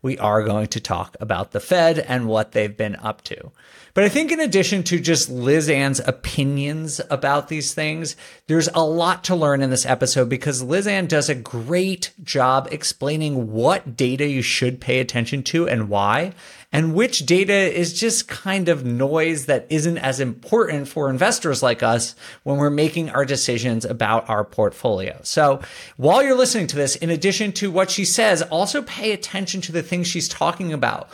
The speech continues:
why she looks at certain indicators, why she ignores other indicators, 'cause it can really help you sort through all the noise out there and just focus on the things that are gonna help you build your portfolio in twenty twenty-four.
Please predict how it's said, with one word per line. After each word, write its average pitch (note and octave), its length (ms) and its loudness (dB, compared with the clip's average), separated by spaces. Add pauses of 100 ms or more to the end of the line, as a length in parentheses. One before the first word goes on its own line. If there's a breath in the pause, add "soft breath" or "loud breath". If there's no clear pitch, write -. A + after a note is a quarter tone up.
(180 loud breath)
why F3 680 2
she F#3 200 0
looks D3+ 320 2
at A#2+ 120 2
certain A#2+ 360 0
indicators, A2+ 640 -8
why G#2+ 380 -4
she F3 220 0
ignores F3 640 2
other C3+ 260 4
indicators, A2+ 680 -2 (280 loud breath)
'cause D#3+ 180 0
it F3+ 100 0
can E3 280 0
really A3 360 2
help D#3+ 400 -2
you C3+ 560 0 (200 loud breath)
sort F#3 300 2
through F3 160 0
all E3+ 200 4
the G#3 140 2
noise C3+ 380 4
out A#2+ 280 0
there A2+ 200 4
and A#2+ 180 -2
just C3 180 -4
focus F#3+ 400 0
on G3+ 100 2
the A3 80 2
things C#3 420 -4
that C3 100 -6
are C3 80 4
gonna B2 160 -4
help C3+ 320 0
you G#3 180 0
build F3+ 260 0
your F#3+ 120 2
portfolio A#2 800 2
in B2 140 -4
twenty G2+ 300 -8
twenty-four. - 600 -14